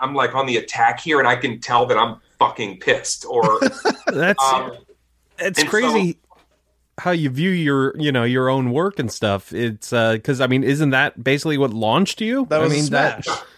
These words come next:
Speaker 3: Yeah.
Speaker 2: that special,
Speaker 1: Yeah,
Speaker 2: I
Speaker 1: well,
Speaker 2: mean, that's
Speaker 1: I, I thought, "Oh, I'm not affable enough.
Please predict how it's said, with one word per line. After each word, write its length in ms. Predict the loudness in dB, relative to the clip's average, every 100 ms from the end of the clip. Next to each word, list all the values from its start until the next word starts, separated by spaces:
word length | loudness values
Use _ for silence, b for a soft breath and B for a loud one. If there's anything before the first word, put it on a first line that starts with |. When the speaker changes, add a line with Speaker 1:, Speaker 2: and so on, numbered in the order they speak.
| -14
Speaker 3:
Yeah. 140 | -8 -2
Speaker 2:
that 240 | -2 -2
special, 420 | -18 -2 0 2
Speaker 1:
Yeah, 80 | 2
Speaker 2:
I 40 |
Speaker 1:
well, 120 | 2 2
Speaker 2:
mean, 140 | 2
that's 360 | 2 0 -6 -4
Speaker 1:
I, 160 | -4 -6 -10 -6
I 80 | -2
thought, 240 | 0 0
"Oh, 160 | 2 0
I'm 80 | 2
not 160 | 0
affable 540 | 2 0 0 -2 0 0
enough. 340 | -4 -8 -14